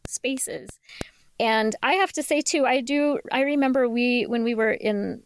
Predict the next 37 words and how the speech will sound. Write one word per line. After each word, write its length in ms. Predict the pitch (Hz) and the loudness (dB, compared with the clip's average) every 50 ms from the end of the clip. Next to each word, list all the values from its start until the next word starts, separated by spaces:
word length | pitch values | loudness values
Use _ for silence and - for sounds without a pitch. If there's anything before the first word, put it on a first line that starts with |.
| _ | _
England 480 | - 220 214 214 202 233 240 233 240 247 | -2 0 0 0 0 0 0 0 0 -2
for 260 | - - - 226 214 | -6 -4 -2 0 0
a 120 | 202 196 190 | 0 0 -2
summer 420 | - - - - 226 214 208 214 | -4 -4 -2 -2 0 0 0 -2
a 80 | 202 196 | -2 -4
few 220 | - - 196 190 | -4 -4 -4 -2
years 320 | 196 208 - 190 185 - | -2 -2 -2 -4 -4 -4
ago, 340 | - 208 190 175 - 233 208 - - - - - - _ _ | -4 -4 -2 0 0 -2 -2 -6 -12 -20 -20 -20 -20 _ _
there 160 | - 214 214 | 0 2 2
was 180 | 202 208 202 185 | 2 2 2 0
a 60 | 208 | -2
gym 580 | 196 180 - 220 202 196 190 196 190 190 202 - _ _ _ _ _ _ - | -2 0 0 0 0 0 -2 -4 -4 -4 -6 -8 _ _ _ _ _ _ -6
that 180 | 220 208 - - | -4 -4 -2 -2
had 300 | - 220 202 202 190 208 | 0 0 0 2 0 0
an 140 | 202 208 - - _ _ _ - | -2 -4 -6 -10 _ _ _ -4
all, 480 | - 208 202 196 196 196 196 196 190 190 | -2 0 2 2 2 2 4 2 2 0
like, 220 | 190 202 196 190 - - | 0 0 -2 -2 -2 -2
only 360 | - 208 202 208 208 208 202 | -2 0 0 0 0 0 0
women's 720 | 196 196 196 196 196 202 208 214 226 220 - - - - _ _ _ _ _ _ _ | 2 0 0 0 0 0 0 0 0 -2 -4 -8 -10 -12 _ _ _ _ _ _ _
part 320 | - - 226 214 233 - - | -4 0 0 0 0 0 -2
of 180 | - 294 294 | -4 -4 -2
the 100 | - 359 | -2 -6
gym. 380 | 339 - 359 349 370 381 381 370 - - - - - - - - - - - - - - | -4 -2 0 0 2 2 0 -2 -6 -12 -20 -20 -20 -20 -20 -20 -20 -20 -20 -18 -8 -4
And 140 | 262 285 285 - - | -2 -2 -2 -4 -4
I 300 | - 254 277 330 320 - - - - | -2 0 0 0 -2 -6 -10 -12 -6
too, 200 | - - 311 359 480 494 | -4 0 2 4 4 4
I 120 | 285 262 | 4 2
was 120 | 254 262 - | 2 0 0
just 200 | - 294 - - | -2 -2 0 0
like, 120 | 240 226 - | -2 -2 -2
"I 100 | 208 214 | -6 -6
just 300 | 196 - 294 - - - | -4 -6 -6 -6 -6 -2
feel 180 | - 440 466 359 | 0 0 0 2
more 180 | 269 220 196 | 2 0 0
comfortable 540 | 190 - - 254 359 349 - 339 247 240 226 | -2 -2 -2 -2 -2 -2 -2 -2 0 2 2
in 140 | 214 208 208 | 2 2 2
there." 260 | 202 202 208 214 - | 2 2 2 0 0